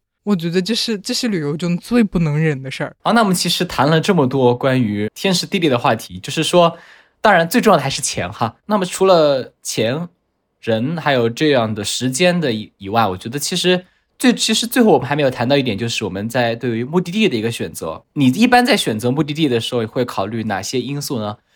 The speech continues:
Speaker 2: 首先，我，咱不谈钱哈。<laughs>
Speaker 1: 哦，哦，这样子哦，那先，那，那先谈谈钱。不是啊，我是，呃，选旅游目的地的话，因为对我来说，我出去玩的也不是很多吧，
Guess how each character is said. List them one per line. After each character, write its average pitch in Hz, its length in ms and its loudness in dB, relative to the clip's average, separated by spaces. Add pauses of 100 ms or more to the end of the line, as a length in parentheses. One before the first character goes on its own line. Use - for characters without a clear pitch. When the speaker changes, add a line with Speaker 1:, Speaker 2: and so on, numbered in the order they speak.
(120)
Speaker 2:
首 - 160 2
先， 226 240 6
我， 151 180 0
咱 143 220 4
不 233 80 2
谈 135 220 2
钱 98 260 -6
哈。 107 240 -4 (580)
<laughs> 202 600 -2
Speaker 1:
哦， 180 380 2 (240)
哦， 180 100 2
这 175 140 0
样 233 200 4
子 190 140 -6
哦， 185 320 2
那 233 80 4
先， 220 200 2 (200)
那， 226 160 -2
那 226 140 0
先 190 240 -2
谈 170 200 -8
谈 160 200 -6
钱。 147 280 -8 (140)
不 170 80 -12
是 180 140 -6
啊， 175 180 0
我 175 220 0
是， 214 540 -4 (320)
呃， 160 380 -4 (200)
选 - 280 -2 (160)
旅 156 60 -2
游 151 140 0
目 180 180 -2
的 214 160 -6
地 247 220 -4
的 165 40 -6
话， - 380 -14 (160)
因 226 160 -2
为 269 60 -2
对 311 140 -2
我 247 120 4
来 143 180 0
说， 220 400 2
我 180 120 -2
出 - 120 -8
去 247 120 -8
玩 160 180 -2
的 156 60 -8
也 165 100 -2
不 147 200 -8
是 165 120 -6
很 180 260 0
多 139 200 -4
吧， - 180 -10